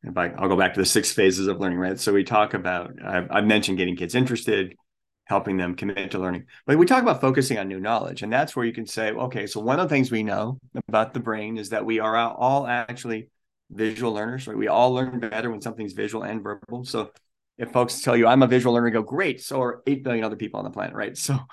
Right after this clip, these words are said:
um, so, but technology can be a great way to make things visual, right? Now I can share a video, like, "Here's Machu Picchu. Look what this looks like today." Now we might think about what it looked like, you know, when the Incas were there.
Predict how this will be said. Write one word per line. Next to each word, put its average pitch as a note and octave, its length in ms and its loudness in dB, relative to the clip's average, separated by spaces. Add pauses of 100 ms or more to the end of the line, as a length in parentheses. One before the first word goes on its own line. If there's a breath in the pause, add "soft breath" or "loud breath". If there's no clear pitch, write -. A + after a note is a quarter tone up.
(220 loud breath)
um, A#2+ 380 0 (680 loud breath)
so, G#3 320 8
but F#3 320 0
technology G3 560 0
can E3+ 120 -2
be D#3 80 2
a C#3 40 0
great D3 320 0
way A#2+ 140 -2
to G#2+ 80 -6
make G2+ 200 -6
things F#2+ 200 -6
visual, F#2+ 420 -8
right? B2 240 -2
Now F#3 300 2
I C3+ 100 2
can C#3 160 0
share G#3+ 320 0
a E3 60 -2
video, G2 320 -2
like, G#2 180 -4 (220)
"Here's D4 240 4
Machu G3+ 340 -4
Picchu. G#3 400 -4
Look D#3 160 0
what E4 120 -2
this - 180 0
looks F#3+ 200 2
like - 220 -2 (240 loud breath)
today." C#3+ 560 2
Now D3 200 2
we F3 80 0
might D3+ 200 -2
think D3+ 160 -6
about C3+ 240 0
what C3+ 100 -2
it B2 60 -2
looked C3 220 -4
like, A#2 220 -2
you A#2+ 60 -8
know, G#2 200 -10 (220)
when A#2+ 100 0
the A#2+ 80 2
Incas C3+ 400 -2
were G#2+ 80 -4
there. G2+ 260 -6